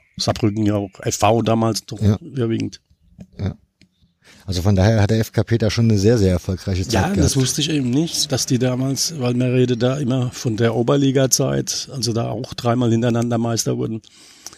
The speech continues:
Speaker 1: Äh, und das hat mich fasziniert, weil das, das, das ist eigentlich gar nicht so bekannt bei uns hier.
Speaker 2: Obwohl es vielleicht, na gut, die Oberliga-Zeit ja eigentlich auch schon eine sehr erfolgreiche Zeit, aber eigentlich ist es die erfolgreichste Zeit,
Speaker 1: Ja,
Speaker 2: oder?
Speaker 1: ich würd sagen, die Dreicher Jahre waren die erfolgreichsten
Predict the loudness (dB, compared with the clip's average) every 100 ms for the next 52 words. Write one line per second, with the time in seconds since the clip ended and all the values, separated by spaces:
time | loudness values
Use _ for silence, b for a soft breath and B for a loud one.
0 | B B _ -6 -2 2 0 0 -4 -6
1 | -8 -6 -2 0 -2 _ -8 -4 -4 -6
2 | -8 -8 -2 -2 0 0 2 2 2 0
3 | -4 -6 -6 -6 0 0 0 -4 -4 -12
4 | _ _ -8 -4 0 0 0 -4 -4 -4
5 | -4 -6 -8 -8 -8 -8 -10 -14 -12 -12
6 | -12 -14 _ _ _ _ B B B B
7 | -4 -2 0 2 4 6 4 2 0 2
8 | 2 2 0 4 4 4 2 0 2 0
9 | 0 0 -2 -2 -6 0 2 4 2 2
10 | -2 -2 -2 -2 -4 -4 0 0 0 -2
11 | -4 0 -2 0 -4 -2 -4 -2 -4 -2
12 | 0 4 4 2 0 0 0 0 0 -2
13 | -2 -4 -2 -4 -4 -6 -6 -6 -4 -4
14 | -6 -8 -8 -8 -10